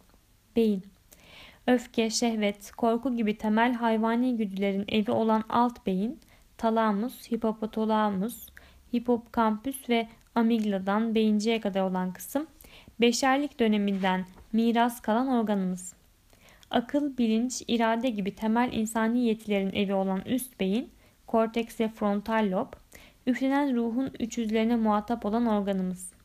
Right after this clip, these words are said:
Solunum, dolaşma, sinir, sindirim, boşaltım, üreme sistemlerinin tümü alt beyine bağlı. Beynimizin beşer yalı alınırsa, üflenen ruha ev sahipliği yapan bedenimizin tüm fonksiyonları durur. Fakat bunun tersi olur da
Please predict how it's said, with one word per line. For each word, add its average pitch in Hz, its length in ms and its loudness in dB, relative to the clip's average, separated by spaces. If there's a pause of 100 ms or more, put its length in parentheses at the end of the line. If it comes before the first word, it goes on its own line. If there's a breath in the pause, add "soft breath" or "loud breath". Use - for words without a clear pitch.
(640 loud breath)
Solunum, 220 680 0
dolaşma, 202 580 0
sinir, 220 340 0
sindirim, 202 840 -2
boşaltım, 196 580 -2
üreme 226 420 0
sistemlerinin 208 720 -2
tümü 277 200 -4
alt 240 340 0
beyine 190 300 -2
bağlı. 185 320 -4 (640 loud breath)
Beynimizin 262 540 2
beşer 254 340 2
yalı 254 320 2
alınırsa, 226 600 -2 (300 loud breath)
üflenen 262 460 2
ruha 233 260 0
ev 254 220 2
sahipliği 226 440 -2
yapan 220 400 0
bedenimizin 202 560 0
tüm 262 240 -6
fonksiyonları 226 640 -2
durur. 185 320 -6 (680 loud breath)
Fakat 254 300 0
bunun 254 220 0
tersi 220 400 2
olur 247 260 2
da 214 140 0